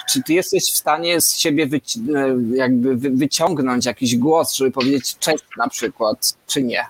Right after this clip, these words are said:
To, to jeszcze, to jeszcze do, jeszcze do Marka mówię. Jeszcze, jeszcze nie do gościa naszego. Nie, nie, nie, nie, nie jest w stanie. Dobra. E,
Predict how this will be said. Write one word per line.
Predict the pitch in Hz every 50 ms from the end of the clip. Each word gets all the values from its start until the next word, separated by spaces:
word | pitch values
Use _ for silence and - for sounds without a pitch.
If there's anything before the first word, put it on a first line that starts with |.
| - _ _
To, | - 131 123
to | - 151
jeszcze, | 151 135 - - 143 123
to | 170
jeszcze | 175 156 - 170
do, | 160 180
jeszcze | 214 196 - 190
do | 185 208
Marka | 196 196 185 170 - - 147
mówię. | 151 143 123 120 127 135
Jeszcze, | 170 185 - 208
jeszcze | 233 254 - - 233 233
nie | 226 208
do | 190 202
gościa | 170 185 185 170 - - - 160 165
naszego. | 156 139 - - - 131 120 120 - - _ - - - _ - - _ _ _ -
Nie, | 143 139 131 117 123 - _ _
nie, | - 131 131 113
nie, | 117 123 113 127
nie, | 123 120 123
nie | 120 120 117 120 135 131
jest | 123 113 120 -
w |
stanie. | - - 101 120 117
Dobra. | 127 160 151 127 120 - - - - - - - - - - - - 123
E, | 131 143 147 151 151 160 160